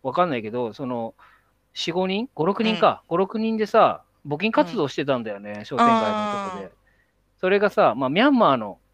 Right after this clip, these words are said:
Speaker 1: と。
Speaker 2: あー。
Speaker 1: で、ミャンマーの人たちだったと思うわけ。で、パーって、ちょっと急いでたのもあるから、パーって通り過ぎたんだよ。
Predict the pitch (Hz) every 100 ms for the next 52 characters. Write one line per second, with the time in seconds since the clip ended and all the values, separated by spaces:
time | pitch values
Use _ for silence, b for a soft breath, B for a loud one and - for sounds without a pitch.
0 | _ - 240 247 240 226 226 226 220 208
1 | 190 160 220 202 175 - 147 147 131 123
2 | 113 117 120 110 110 113 110 _ b b
3 | b b b _ _ _ - 175 196 110
4 | - _ _ 226 226 226 - 214 196 -
5 | - 220 165 - 254 202 147 127 123 143
6 | 135 110 117 123 107 b b b _ _
7 | _ 214 214 - 190 - 196 196 226 220
8 | 151 110 101 87